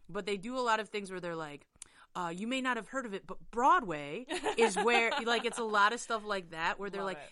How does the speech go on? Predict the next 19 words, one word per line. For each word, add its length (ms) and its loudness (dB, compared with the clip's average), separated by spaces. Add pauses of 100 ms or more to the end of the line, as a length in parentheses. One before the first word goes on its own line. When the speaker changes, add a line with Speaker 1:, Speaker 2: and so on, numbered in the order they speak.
Speaker 1:
"This 300 -8
is 100 -10
a 60 -6
pitch. 500 -20 (240)
A 40 -12
pitch 440 -6
is, 340 -10
you 100 -10
know, 180 -8
Speaker 2:
<laughs> 1300 -8
Speaker 1:
uh, 240 0 (240)
I 260 6
am 160 -2
the 100 -4
book 340 -6 (100)
writer 460 -8
who 280 -8 (320)
I 200 -4
wrote 320 -4